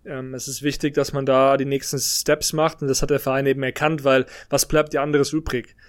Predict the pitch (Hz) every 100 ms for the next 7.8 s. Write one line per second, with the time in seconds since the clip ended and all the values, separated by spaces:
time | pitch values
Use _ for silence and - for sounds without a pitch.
0 | _ 139 135 151 151 139 143 175 170 170
1 | - 165 156 - 143 127 135 151 135 135
2 | 135 - 156 170 156 160 165 170 - -
3 | - - _ 143 135 139 143 135 143 139
4 | 143 139 131 135 139 131 143 156 143 -
5 | 156 156 151 143 117 147 151 147 151 127
6 | 147 151 143 - 135 147 151 160 151 156
7 | 147 147 139 135 151 139 - 127